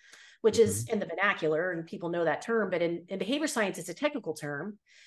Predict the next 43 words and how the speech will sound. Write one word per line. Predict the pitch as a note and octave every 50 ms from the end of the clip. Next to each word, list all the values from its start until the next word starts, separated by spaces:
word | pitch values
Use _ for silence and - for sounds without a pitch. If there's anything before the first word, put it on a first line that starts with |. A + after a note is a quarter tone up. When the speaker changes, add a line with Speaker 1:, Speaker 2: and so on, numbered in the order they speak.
| - - _ _ _ _
Speaker 1:
And | - A#3 A#3+
it | A3+
means | A#3 A#3+ B3 A#3+ A3
a, | A3+ A3 G#3+ G#3 G#3+ G#3+
a | G#3+ G#3
level | G#3 G3 G#3 G#3 G#3+ B3+ B3+ A#3
of | G#3+ G3 F3
mastery | F3+ G3 F#3+ G3+ A#3 C4+ - - A#3+ A3+ G#3
that | F#3+ F#3+ F#3
is, | F#3 F3+ F3+ - - _
that | F#3 F#3+ G3 G3 G3 - - _ _ _ _ -
predicts | - A3+ A3 A3 A3 G#3+ - - - A3
neurological | G#3 G#3+ A3+ A3+ A3+ A3 G3+ G3+ - - G#3+ G3
permanence | G3+ - G#3+ G#3+ G#3+ G#3+ G3 - -
of | E3
skills, | - - - - F#3+ F#3 G3 G#3+ A#3+ C#4+ C#4 - - - _ _ _ _ - - _ _
the | - A3+
ability | G#3 G3+ G#3+ A3 A3+ A3+ A#3 A3
to | A3 G#3+ F#3+
use | F#3 F#3+ G#3+ A#3+ A#3
a | A#3 A#3
skill | A3+ - - A3 G#3 G#3 G#3 A3 A#3+
for | A3+ - G#3 G3
learning | G3 G3 G3 G#3 G3+
something | G3 - G#3 E3+ G3+ F#3+ F3+
more | F3 F3
difficult, | E3 F#3 F3+ - A3+ G#3+ B3 C4 C#4 D4 C#4+ - - - - -
and | - G#3+ G#3+ G#3 G3+ G3 G3
the | G3+ G3+
ability | F#3+ - G#3+ A3 A3 A3 A3 A3
to | G#3 - - A3+
perform | G#3+ G#3+ G#3 G#3 A3 G#3+ G3+ G#3
a | G3+
skill | G3+ - - A3 G#3+ G#3+ A3 G#3+
under | G3 G3 F#3+ G3+
any | A3+ G#3+ G#3 G#3 G3+ G3+ G3 G3 - _ -
conditions, | - G3 F#3+ A#3+ C4 - G3 C#3+ B2 C#3+
even | F#3+ F3+ F3+ F3
distracting | F#3 - - G#3+ G#3+ A3+ A3+ - G3+ E3
ones | D3 C3 B2 - - - -
or | F#3 F3
stressful | E3 - - A#3 B3 A#3+ - - F3
ones. | - F3+ F3 E3+ D#3+ - -